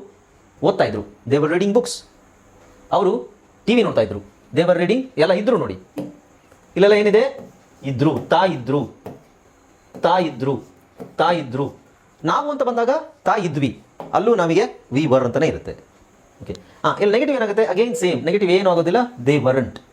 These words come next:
They weren't walking in the park. ಅವ್ರೇನು ಪಾರ್ಕಲ್ಲಿ ವಾಕ್ ಮಾಡ್ತಾ ಇರಲಿಲ್ಲ, ಸುಮ್ಮನೆ ಕೂತ್ಕೊಂಡಿದ್ರು. They weren't walking in the park. They weren't painting pictures. ಅವರು ಪಿಕ್ಚರ್ ಏನು ಪೇಂಟ್ ಮಾಡ್ತಿರ್ಲಿಲ್ಲ, ಅವರು ಸುಮ್ಮನೆ ಮಾತಾಡ್ತಾ ಇದ್ರು. You know, they were just talking.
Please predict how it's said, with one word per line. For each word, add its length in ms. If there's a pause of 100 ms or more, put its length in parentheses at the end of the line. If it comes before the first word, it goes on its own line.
(1080)
They 120
weren't 220
walking 260
in 60
the 100
park. 200 (340)
ಅವ್ರೇನು 260
ಪಾರ್ಕಲ್ಲಿ 320
ವಾಕ್ 140
ಮಾಡ್ತಾ 200
ಇರಲಿಲ್ಲ, 180
ಸುಮ್ಮನೆ 240
ಕೂತ್ಕೊಂಡಿದ್ರು. 380
They 220
weren't 200
walking 280
in 60
the 80
park. 200 (580)
They 160
weren't 200 (180)
painting 320
pictures. 240 (340)
ಅವರು 220
ಪಿಕ್ಚರ್ 440
ಏನು 120
ಪೇಂಟ್ 220
ಮಾಡ್ತಿರ್ಲಿಲ್ಲ, 640
ಅವರು 160
ಸುಮ್ಮನೆ 200
ಮಾತಾಡ್ತಾ 320
ಇದ್ರು. 180
You 260
know, 100
they 100
were 160
just 140
talking. 220